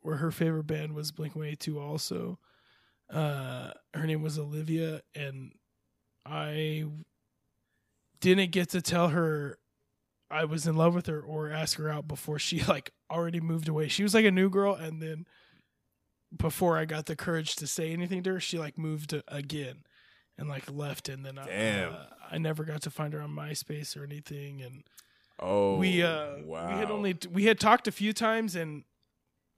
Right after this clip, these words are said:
Speaker 1: we, uh, got along pretty well, and yeah, obviously instantly was like, I was like, "My favorite band's Blink one eighty-two also." So we just talked about Blink one eighty-two and stuff, and I was like, "Oh yeah, I think this is the girl I'm gonna marry." And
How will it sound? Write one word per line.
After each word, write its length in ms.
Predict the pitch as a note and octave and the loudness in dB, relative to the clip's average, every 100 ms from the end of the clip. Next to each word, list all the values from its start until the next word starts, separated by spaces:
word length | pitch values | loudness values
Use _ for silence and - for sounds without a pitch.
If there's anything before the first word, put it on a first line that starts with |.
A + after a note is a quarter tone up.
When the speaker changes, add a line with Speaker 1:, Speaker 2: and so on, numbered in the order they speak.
| _ | _
Speaker 1:
we, 300 | D#3+ E3+ E3+ | -20 -16 -12
uh, 300 | E3 D3+ C#3+ - | -8 0 0 2
got 200 | F3 F#3+ | 2 4
along 400 | F#3 F#3+ G3 F3+ _ - | 4 2 0 -6 _ -8
pretty 220 | G#3 G3 | -6 -6
well, 320 | F3+ A3+ C4 | -2 0 0
and 160 | E3+ D#3 | -2 0
yeah, 220 | A3 G#3 D#3+ _ - - _ _ _ _ - | 0 0 -4 _ -20 -20 _ _ _ _ -14
obviously 640 | C#3 F#3+ G#3+ - F3 E3+ | -6 -4 -2 -4 -4 -6
instantly 460 | D#3+ F#3+ - F3+ E3 | -2 -2 -2 -4 -4
was 220 | D#3 E3+ | -6 -6
like, 220 | D#3 - - | -8 -10 -16
I 100 | - D#3 | -10 -6
was 140 | E3 | -4
like, 140 | D#3 - | -4 -4
"My 60 | |
favorite 220 | D#3+ E3+ D#3 | 0 0 0
band's 200 | D3+ - | -6 -8
Blink 160 | D3 | -10
one 100 | D3 | -10
eighty-two 220 | D3 - C#3+ | -10 -10 -10
also." 340 | D3+ - C#3 - _ _ _ _ - - | -10 -12 -16 -20 _ _ _ _ -20 -20
So 200 | - D3+ C#3 | -12 -10 -8
we 80 | |
just 240 | C#3+ D3 - _ _ - | -10 -10 -10 _ _ -4
talked 240 | E3+ E3+ | -4 -2
about 160 | D#3+ D#3 | -6 -4
Blink 180 | E3 D#3+ | -4 -4
one 100 | D#3 | -6
eighty-two 280 | D3+ F#3 G3 | -4 -2 -2
and 100 | G3+ | 0
stuff, 380 | G#3 G#3+ G#3 | 0 0 -2
and 200 | C#3 C#3 _ - - - - _ _ | -10 -16 _ -20 -20 -20 -20 _ _
I 80 | - | 2
was 120 | F3+ | 4
like, 100 | F3 D#3 | 4 8
"Oh 120 | G#3+ | 10
yeah, 180 | G3 D#3+ | 10 6
I 100 | E3+ | 2
think 200 | C4 E4 | -2 0
this 120 | A#3+ | 0
is 100 | F#3 | 0
the 80 | F#3+ | -2
girl 240 | F3+ D3 | -2 -4
I'm 120 | D3+ | -6
gonna 180 | C#3+ C#3+ | -8 -6
marry." 420 | D3 E3 C#3+ - | -4 -4 -4 -6
And 140 | F3 | -10